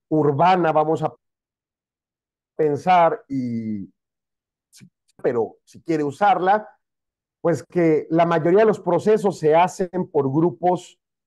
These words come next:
eh, agrícolas, pues no constituidos formalmente como empresas, sino familias que,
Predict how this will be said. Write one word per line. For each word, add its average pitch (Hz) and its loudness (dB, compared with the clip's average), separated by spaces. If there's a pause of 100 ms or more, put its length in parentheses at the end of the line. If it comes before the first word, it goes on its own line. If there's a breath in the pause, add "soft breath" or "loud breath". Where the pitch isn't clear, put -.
(340)
eh, 135 0 (120)
agrícolas, 170 0 (480)
pues 127 -4
no 240 2
constituidos 208 -2
formalmente 180 0
como 135 -2
empresas, 190 0
sino 123 -4
familias 170 -2
que, 165 -2